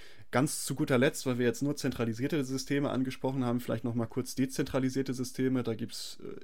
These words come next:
Element, ehemals Riot, ist auch ein Messenger. Was die im Grunde genommen anders machen, ist, dass nicht alle Daten auf einem Server landen, sondern auf ganz vielen Servern, die beispielsweise auch individuell gehostet werden können. Also ich könnte jetzt einen Server hosten,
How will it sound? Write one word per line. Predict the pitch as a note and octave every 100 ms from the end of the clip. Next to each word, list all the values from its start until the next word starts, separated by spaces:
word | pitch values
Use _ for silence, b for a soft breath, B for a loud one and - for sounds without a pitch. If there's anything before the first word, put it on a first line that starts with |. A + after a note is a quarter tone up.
| -
Element, | C3+ C3+ C3 C3 C#3 -
ehemals | B2+ A#2+ G#2+ -
Riot, | A2+ B2+ D3 C#3+
ist | A2+
auch | - C#3
ein | C3
Messenger. | B2+ C3 A#2 A#2 B2 -
Was | A#2
die | - F3
im | D#3+ C3
Grunde | C#3+ C#3+
genommen | B2+ A#2+
anders | D3+ C#3+
machen, | D3 C3+ C3+
ist, | - A#2+ -
dass | A2+
nicht | B2 A#2+ -
alle | B2 A#2+
Daten | A2+ A#2 A#2+
auf | A2 -
einem | B2+ D3+
Server | - C3 B2+ A#2+
landen, | B2 B2 A#2+
sondern | A#2 G#2+
auf | G#2+
ganz | A#2+ B2 -
vielen | - E3 E3+ D3+
Servern, | - C#3 C#3 C#3+ C3+ C3
die | B2+ B2+
beispielsweise | - A#2 A#2+ A#2+ - A#2 A#2+
auch | -
individuell | A#2+ B2 A#2+ B2 A#2+ A#2+
gehostet | A#2+ G#2+ C#3+ F3+ E3
werden | D3 C#3+ D3
können. | D3 C3+
Also | A#2+ G2+
ich | - -
könnte | D3+ C#3
jetzt | B2 A#2
einen | A#2+
Server | - F3 E3
hosten, | D3+ D#3 - D3